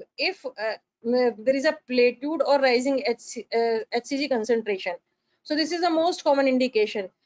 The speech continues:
So, uh, when, during your follow-up, uh, H C G is not coming down. Okay, it is keep on rising. So this is the, or, um, like it, it,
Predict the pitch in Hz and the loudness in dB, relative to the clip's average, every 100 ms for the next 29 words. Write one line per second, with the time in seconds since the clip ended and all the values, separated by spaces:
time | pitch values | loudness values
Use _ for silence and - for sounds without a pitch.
0 | _ - 302 285 233 226 226 226 247 - | _ -2 2 4 2 0 -2 -2 -2 -4
1 | 220 214 269 330 330 311 - 240 240 247 | -4 0 0 2 2 2 2 2 4 4
2 | 359 - _ _ _ _ _ - 240 - | 4 0 _ _ _ _ _ -2 0 2
3 | 269 330 302 359 311 330 339 - 277 262 | 0 0 -2 -2 0 0 0 2 2 4
4 | 254 220 202 240 311 320 330 - 311 277 | 2 0 0 -4 -4 -4 -4 -4 -4 0
5 | 302 262 233 233 294 370 - 262 269 285 | 0 2 2 2 -2 -8 -8 -6 -4 -4
6 | 269 277 - _ _ 233 262 320 - _ | 0 0 0 _ _ 2 4 4 0 _
7 | _ _ 208 240 240 233 233 233 214 - | _ _ -2 0 2 2 2 -2 -4 -8
8 | _ _ _ - 277 277 - 240 - 285 | _ _ _ 0 0 0 -4 -4 -2 -4